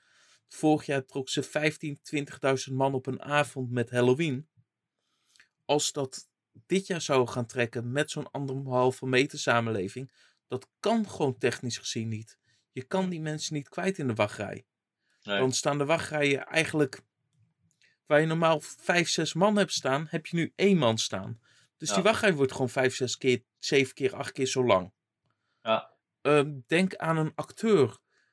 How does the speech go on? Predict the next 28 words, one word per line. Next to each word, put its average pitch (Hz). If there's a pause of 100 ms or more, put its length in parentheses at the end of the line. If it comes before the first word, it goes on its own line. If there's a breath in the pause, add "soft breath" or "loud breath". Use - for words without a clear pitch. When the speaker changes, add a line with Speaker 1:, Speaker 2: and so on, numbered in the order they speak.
(180)
Speaker 1:
Om 160
een 156
goede 170
scare 208
te 190
geven, 123 (120)
kom 180
jij 160
in 165
iemands 143
bubbel. 185 (540)
Speaker 2:
Ja. 131 (280)
Speaker 1:
En 156
ben 139
je 123
natuurlijk 120
weer 120
heel 127
snel 131
weg. 185
Maar 131 (1300)
Speaker 2:
Ja. 120
Speaker 1:
hoe 180
ga 202
je 180
dat 254
dan 240
doen? 123